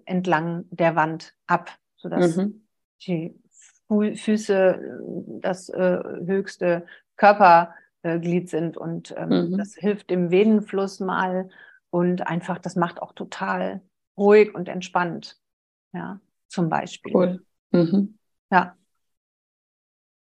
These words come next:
Speaker 1: Oder die Muschel, das ist eine dynamischere Übung, wo man auf dem Boden liegt und die Hände und die Beine öffnet und schließt und sich vorstellt, ich bin wirklich
Speaker 2: Mhm.
Speaker 1: unter Wasser, was auch so
Speaker 2: Mhm.
Speaker 1: eine beruhigende,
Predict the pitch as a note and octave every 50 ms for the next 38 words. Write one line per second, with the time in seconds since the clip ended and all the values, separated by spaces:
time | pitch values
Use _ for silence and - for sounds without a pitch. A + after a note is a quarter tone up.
0 | _ _ - - G3 F3+ E3 D#3+ F3+ E3+ E3+ F#3+ A3+ A3 - A#3 G#3 G3+ F#3+ F#3
1 | F#3+ G3 F#3+ G3 F3+ F3 F3 E3+ E3+ D#3 F3+ G#3+ A3 G#3+ - - G3 F#3+ F#3 F#3
2 | F#3+ G3+ F#3+ F3 F#3 F#3+ F#3+ F#3 F3+ F3+ F3+ F3 - - - - F#3 E3+ F3+ F3
3 | F3+ F#3 F#3 F3+ E3+ E3+ F#3 F3+ F#3 - - D3+ E3+ F3 E3+ E3+ F3+ E3 D3+ E3+
4 | F#3 F#3+ F#3+ F3+ D#3 - E3+ F3 E3+ F#3 E3 E3 E3 E3+ F3 F3+ E3+ - - F#3
5 | - - - D#3+ D#3 - - F#3 F3+ - - - G#3+ G#3+ A3 A3+ A3 G#3+ G#3+ -
6 | - - F3+ F3+ F#3 F#3 F3 - - - G3 F#3+ F#3+ - F3 F3 F3 - - -
7 | - F3 F3+ F3+ - - D#3+ F3+ G3 F#3+ - G3+ G#3 F3 E3 F#3+ - G3 G#3 F3
8 | D#3 F3 F#3+ - - - C#4+ D#4+ F4+ F#4 - - - - - - - _ _ -
9 | G3 - F#3+ - D#3+ - - G3+ G3+ G3+ G3 G3+ G3 - - _ _ _ _ -
10 | G3 F3+ E3+ G3 G3+ G#3 G3 G3+ G3 F#3 F#3+ F#3 F3+ F3 F3 F3 F3+ F3+